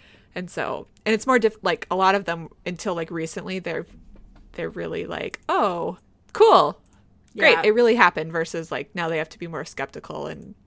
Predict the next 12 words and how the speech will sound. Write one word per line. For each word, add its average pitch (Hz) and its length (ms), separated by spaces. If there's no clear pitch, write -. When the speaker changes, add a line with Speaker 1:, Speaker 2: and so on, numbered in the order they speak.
Speaker 1:
do 175 120
a 170 40
lot - 180
more 170 160
research - 580
since, - 420
yeah, 440 280
you 262 120
never 262 200
know. 285 240
So, 160 380
uh, 185 280